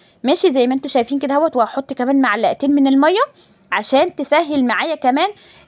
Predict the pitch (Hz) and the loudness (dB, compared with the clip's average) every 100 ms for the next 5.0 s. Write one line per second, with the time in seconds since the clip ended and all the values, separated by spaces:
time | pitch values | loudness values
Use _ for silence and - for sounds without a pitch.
0 | - 226 233 226 226 226 233 233 330 - | -6 -4 0 4 2 2 -2 2 0 0
1 | 370 403 370 320 233 - 262 - _ _ | 0 2 2 0 -4 -4 -10 -10 _ _
2 | _ - 320 311 247 226 262 269 247 339 | _ -4 -2 0 0 -2 -4 -2 -2 0
3 | 302 277 233 196 247 247 220 220 277 262 | 0 0 0 0 -2 -4 -6 -2 0 0
4 | 240 190 233 247 233 208 240 262 330 | -2 -2 0 -2 -2 -2 -2 -2 -2